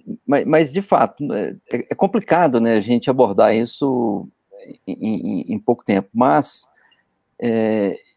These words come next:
eu diria que não, não basta, é, investimento no, no, no setor, né? Então, é, isso é fundamental, né, que você tenha investimentos no setor, mas o, o,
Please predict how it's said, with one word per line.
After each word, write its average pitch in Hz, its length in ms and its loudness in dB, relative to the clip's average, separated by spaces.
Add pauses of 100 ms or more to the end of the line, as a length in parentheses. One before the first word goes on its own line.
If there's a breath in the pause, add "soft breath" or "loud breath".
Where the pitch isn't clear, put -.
(100)
eu 160 100 6
diria 165 320 4
que 170 140 -12
não, 196 160 2
não 175 180 2
basta, 156 800 2 (640)
é, 110 520 -4 (140)
investimento 131 840 0
no, 107 200 -4
no, 107 580 -8 (300)
no 110 80 -6
setor, 98 480 -4
né? 120 160 -2
Então, 127 440 2 (140)
é, - 180 -6
isso - 220 2
é 156 40 -2
fundamental, 147 680 4
né, 170 140 -4
que - 80 -20
você 120 260 -2
tenha 110 240 -4
investimentos 101 640 -6
no 107 140 -8
setor, 143 500 0 (1000 soft breath)
mas 131 360 2
o, 139 80 0
o, 139 680 2